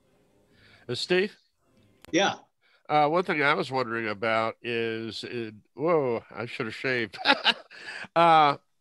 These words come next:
Speaker 1: in thinking about it, wasn't the C B S system a, uh, seventy-two frame per second, uh, hundred forty-four field system?
Speaker 2: Yeah.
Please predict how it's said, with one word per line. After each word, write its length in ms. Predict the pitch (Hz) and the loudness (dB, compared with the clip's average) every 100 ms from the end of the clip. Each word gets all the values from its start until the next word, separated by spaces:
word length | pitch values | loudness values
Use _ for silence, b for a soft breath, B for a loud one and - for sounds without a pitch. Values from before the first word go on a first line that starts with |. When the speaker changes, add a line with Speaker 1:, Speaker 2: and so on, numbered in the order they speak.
| _ b b b b b b _ _ - | _ b b b b b b _ _ -2
Speaker 1:
in 120 | 160 | 2
thinking 340 | 202 226 226 151 | 4 6 6 4
about 320 | 131 135 135 | 6 6 6
it, 80 | 135 | 2
wasn't 340 | 202 240 - | -2 -2 -2
the 320 | 170 151 147 | -2 0 -2
C 200 | 143 185 | 0 -2
B 120 | 180 | 2
S 140 | 175 170 | 2 2
system 580 | 185 180 - 170 160 131 | 0 -2 0 0 0 0
a, 500 | 143 135 131 127 127 | 2 2 0 -2 -2
uh, 440 | 127 123 120 120 117 | 2 2 2 -2 -4
seventy-two 680 | - 185 175 185 - 180 | 0 0 2 -2 -2 -2
frame 300 | 180 180 170 | 0 0 0
per 140 | 170 160 | -2 -6
second, 540 | - 165 - 156 143 - | 0 0 2 -2 -2 0
uh, 220 | 139 123 | 2 4
hundred 220 | 151 151 | 2 -2
forty-four 500 | - 160 156 156 156 | -2 -2 -2 -2 -4
field 320 | - 151 147 | -2 -2 -2
system? 480 | - 160 - 156 160 _ _ _ _ | -4 -6 -4 -4 -6 _ _ _ _
Speaker 2:
Yeah. 340 | - 139 127 | -6 -4 -4